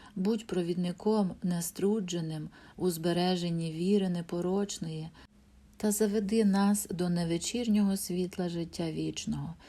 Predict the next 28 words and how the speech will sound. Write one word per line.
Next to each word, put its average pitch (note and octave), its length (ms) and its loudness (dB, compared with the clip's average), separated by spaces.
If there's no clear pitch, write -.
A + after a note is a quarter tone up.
щоб - 300 -2
ми A#3+ 200 6
його F#3+ 300 4
сподобалися E3+ 840 -2
молитвами E3+ 680 -2
Твоїми E3+ 640 0
та E3 140 0
разом E3+ 380 2
з - 60 -8
Тобою G#3 500 0
прославляли F#3 800 0
і D#3+ 140 -4
величали D#3+ 760 -6
дивного G#3 640 2
у G3+ 160 0
святих F#3+ 560 -2
своїх F3 440 -4
Бога, D3+ 560 -4
Отця F3 640 -2
і G#3+ 120 -2
Сина E3 680 -6
і D#3 100 -8
Святого G3+ 580 -4
Духа, D#3 520 -8
і A#3+ 160 2
нині, E3+ 420 2
і E3 40 -6
повсякчас, D#3 960 -8